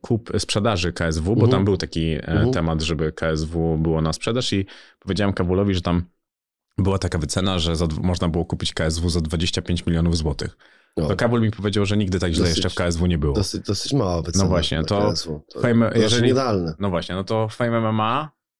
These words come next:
Speaker 2: No na pewno to są dużo większe pieniądze niż dwadzieścia pięć milionów złotych. To
Speaker 1: Ale to są setki milionów, no bo
Speaker 2: Nie, a
Speaker 1: serio,
Speaker 2: jak,
Speaker 1: bo
Speaker 2: jak byś myślał?
Speaker 1: No, no nie wiem, no bo ciężko jest mi zestawić nawet ile jest warte K S W, ale myślę,
Speaker 2: Mhm.
Speaker 1: że to jest powyżej stu milionów złotych.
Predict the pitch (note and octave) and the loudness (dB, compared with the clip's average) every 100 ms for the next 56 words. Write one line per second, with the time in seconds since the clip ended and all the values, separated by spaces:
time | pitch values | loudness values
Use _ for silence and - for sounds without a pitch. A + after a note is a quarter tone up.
0 | _ - G#2+ C3 C#3 C#3+ C3+ - B2+ A#2+ | _ -2 2 4 4 2 2 2 2 2
1 | B2 A#2 A#2 A2+ A#2+ G2+ F2 E2+ E2+ F2+ | 2 2 0 2 2 2 2 0 0 0
2 | - F#2 F#2+ F#2 F2+ E2+ G#2 E2+ D2+ - | 0 -2 0 2 2 2 0 -2 -6 -4
3 | F#2+ F#2+ G2+ A2+ G#2+ - - A2+ - - | -2 -2 0 0 0 -2 -4 -4 -4 -2
4 | G#2+ G#2 G#2 G#2 G#2+ A2 A2 G#2+ A#2 - | 0 2 2 0 0 2 2 2 0 -4
5 | - A2+ A2+ C3+ G2+ G#2 A2+ A2 - G#2+ | -2 0 4 4 4 4 2 2 4 4
6 | G2 F#2+ F2 - F2+ F2+ - _ G3 A#3+ | 2 0 0 0 -2 -2 -8 _ -4 -2
7 | A#3 F#3+ B2+ G#2 G#2 A2 B2+ B2+ D#3 - | 0 2 4 4 4 4 2 2 0 0
8 | C#3+ C3+ C3+ D3 C3 C3 C3 C3 B2 A#2+ | 0 2 0 0 0 2 0 2 2 2
9 | A#2 A#2 B2+ B2 C3 C3 G#2+ G2+ G#2 G2+ | 0 0 0 2 4 4 4 2 4 4
10 | G2 F#2+ - A2 G#2 G2+ - A2 A2 A2 | 4 2 0 0 0 0 2 2 4 4
11 | A2 F#2 E2+ - - | 4 2 0 -8 -10